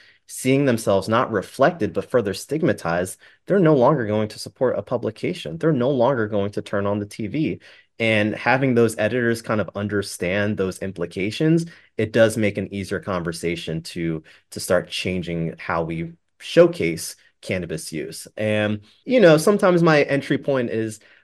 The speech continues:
instead of using somebody who looks like they may be using another drug paraphernalia for another harder substance, let's use an elderly person who does accurately reflect some of the patients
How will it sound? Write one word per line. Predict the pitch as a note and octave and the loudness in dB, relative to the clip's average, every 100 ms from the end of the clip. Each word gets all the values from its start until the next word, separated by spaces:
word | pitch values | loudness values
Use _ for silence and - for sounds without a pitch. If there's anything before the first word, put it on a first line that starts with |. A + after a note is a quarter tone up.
| _ | _
instead | A2 - B2+ A#2 | -12 -2 2 2
of | G#2 | 2
using | G#2+ A2+ G#2+ | -2 -4 -4
somebody | - G#2+ G2+ G2 F#2+ F#2 | -2 0 2 2 2 -2
who | F2+ G2+ | -4 -6
looks | F#2+ F#2+ - | -6 -6 -2
like | G#2 F#2 _ | -2 -4 _
they | F#2+ | -6
may | F2+ F#2 | -4 -4
be | F2 | -4
using | F#2 F#2+ E2 F2+ | -6 -8 -6 -6
another | F2 F2+ E2+ E2+ F2 - | -4 -4 -4 -4 -4 -6
drug | - E2 E2 | -2 -2 -2
paraphernalia | D#2+ E2+ E2 E2+ E2+ E2+ | -4 -4 -4 -4 -4 -4
for | E2 E2+ | -4 -4
another | D#2+ D#2+ | -4 -6
harder | D#2+ F2+ E2 | -6 -6 -6
substance, | - G#3 G#3+ A#2+ A#2 A#2 - - _ - | 2 2 2 0 -2 -4 -14 -20 _ -2
let's | F#3 F#3+ | 0 2
use | G#3+ | 2
an | G3+ G3+ | 4 4
elderly | D#3+ A3+ G#3 B2+ | 4 6 4 2
person | A2 G2 G2+ B2 | 0 -2 -2 -2
who | C#3+ F#3+ E3 | -2 -2 2
does | E3 G#3 D#3+ - | 4 2 0 -4
accurately | G#2 D#3+ F3 E3 | -4 0 0 2
reflect | D#3 D#3 D#3 F3+ F3+ | 2 0 0 -2 -2
some | - B2 | -6 -6
of | |
the | C#3 | -6
patients | - G#3 A3+ A#2 D#3+ | -4 -4 -2 0 0